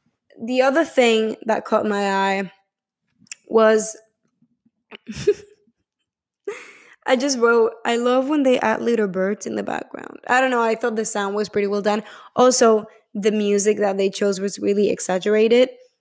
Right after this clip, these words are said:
So there was, like, opera music, which sometimes in these, in these movies they're scared to use. Because back in the day, or when the novel was written,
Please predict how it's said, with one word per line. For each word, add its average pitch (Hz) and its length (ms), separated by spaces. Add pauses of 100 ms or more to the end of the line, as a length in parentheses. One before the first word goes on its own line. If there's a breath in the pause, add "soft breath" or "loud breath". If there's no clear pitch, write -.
So 214 460
there 208 100
was, 202 120
like, 185 140
opera 208 320
music, 208 480
which 214 220
sometimes 233 500
in 220 120
these, 226 380 (920)
in 208 160
these 214 160
movies 220 300
they're 196 120
scared 202 400
to 208 100
use. - 480 (480 soft breath)
Because 214 640
back 220 220
in 220 100
the 208 80
day, 233 460
or 208 140
when 202 180
the 190 100
novel 254 280
was 220 160
written, 185 440